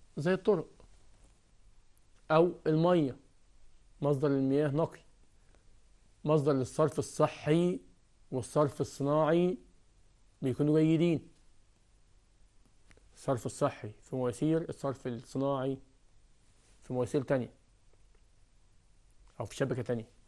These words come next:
المرافق دي لازم، أو تصميم المبنى كمان نفسه بيكون ملائم للعملية التصنيعية، ويكون ملائم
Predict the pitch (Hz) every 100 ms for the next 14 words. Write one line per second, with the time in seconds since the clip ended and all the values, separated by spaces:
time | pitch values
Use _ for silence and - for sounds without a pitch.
0 | - - - - - - - - - -
1 | _ - - - - 113 120 135 175 185
2 | 160 190 - - - - - _ 143 156
3 | 175 156 196 - 147 139 147 190 208 185
4 | 180 156 156 180 185 185 - 233 - -
5 | - - - - - - - - 139 151
6 | 151 143 156 170 165 170 160 - _ _
7 | _ - _ - 156 165 143 117 131 160
8 | 165 123 143 147 175 185 214 - - -
9 | - - - 139 135 156 156 151 156 156
10 | 156 156